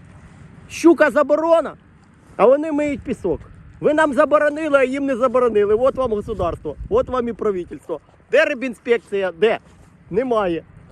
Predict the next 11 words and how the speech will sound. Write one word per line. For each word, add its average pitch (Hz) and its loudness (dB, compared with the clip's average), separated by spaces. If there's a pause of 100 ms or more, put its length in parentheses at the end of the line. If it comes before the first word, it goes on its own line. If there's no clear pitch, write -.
(600)
Ну 208 -2
отож. 208 -2 (500)
Сьогодні 254 0
яке 254 2
у 269 0
нас 269 -4
уже? 247 -10 (480)
Березня. 233 0 (680)
П'ятнадцяте 262 -2
березня, 202 0
хлопці. 190 -4